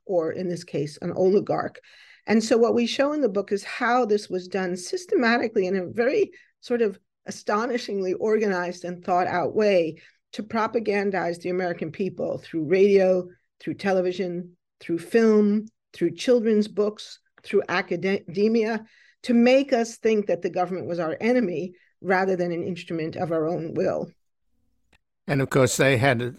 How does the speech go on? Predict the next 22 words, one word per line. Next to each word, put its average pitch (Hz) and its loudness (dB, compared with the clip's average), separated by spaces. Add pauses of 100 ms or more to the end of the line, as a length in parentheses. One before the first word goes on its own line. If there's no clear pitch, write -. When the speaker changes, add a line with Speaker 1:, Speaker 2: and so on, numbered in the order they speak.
Speaker 2:
setbacks 165 0 (160)
early 127 2
on 123 2
with 110 -4
the 113 -4
Depression, 120 -2
right? 113 -18 (320)
I 110 -10
mean 107 -10
Speaker 1:
Exactly. 202 0
A 214 -2
big 302 0
part 262 2
of 214 4
this 202 2
story 202 4
takes 196 -4
place 220 -4
in 220 -4
the 185 -2
Great 180 -2
Depression, 175 -6